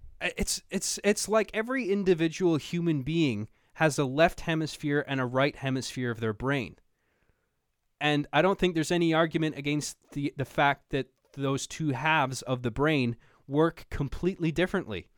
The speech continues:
One's rooted in logic and the other root is rooted in the emotion. And there's a biological reason for that, is that the conflict between the two and the ideas that we synthesize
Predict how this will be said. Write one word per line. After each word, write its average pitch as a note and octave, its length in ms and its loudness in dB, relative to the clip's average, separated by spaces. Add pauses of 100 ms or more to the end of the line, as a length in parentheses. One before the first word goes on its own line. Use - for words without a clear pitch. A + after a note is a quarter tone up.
(360)
One's D#3+ 320 2
rooted D#3 220 0
in C3 120 0
logic B2+ 460 0
and A#2+ 100 -2
the B2 80 -2
other C3 180 0
root C3 300 0
is A#2+ 160 -8
rooted C3+ 300 0
in B2+ 100 0
the B2 120 0
emotion. C3+ 540 -4 (1080)
And C3+ 400 0 (720)
there's D3 380 2
a D3+ 80 2
biological D3+ 880 6
reason F3 400 -2
for A#2 180 -4
that, G2 280 -4 (360)
is B2+ 200 -6
that D3 180 -2
the C3 80 -6
conflict F3 720 0
between D#3 380 0
the C3 80 0
two C#3+ 460 2 (580)
and D3 200 0
the C#3 140 2
ideas D3 500 2
that E3+ 120 -4
we C3 100 -4
synthesize B2 960 -2